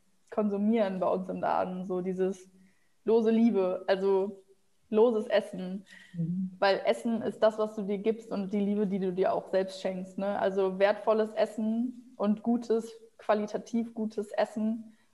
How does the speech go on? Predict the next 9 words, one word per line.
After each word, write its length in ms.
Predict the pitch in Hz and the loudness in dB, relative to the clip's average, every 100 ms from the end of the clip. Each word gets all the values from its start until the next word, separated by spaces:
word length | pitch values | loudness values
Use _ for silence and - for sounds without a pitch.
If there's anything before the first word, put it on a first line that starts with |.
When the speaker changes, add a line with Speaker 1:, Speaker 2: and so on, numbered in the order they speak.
| _ _ - | _ _ -2
Speaker 1:
ist 320 | 202 202 - | -2 -2 -6
eigentlich 460 | 190 196 202 214 - - _ _ _ _ | -4 0 -2 -4 -8 -20 _ _ _ _
ein 140 | 208 - | -2 0
Ausdruck 320 | 208 - 220 | 0 0 0
von 160 | 208 | 0
Selbstliebe, 800 | 190 185 185 185 185 180 180 202 - _ _ - | 2 0 -2 -6 -4 -2 -4 -6 -14 _ _ -6
meiner 180 | 170 | -4
Meinung 280 | - - 190 | -4 -4 -6
nach. 320 | 190 202 - | -6 -6 -8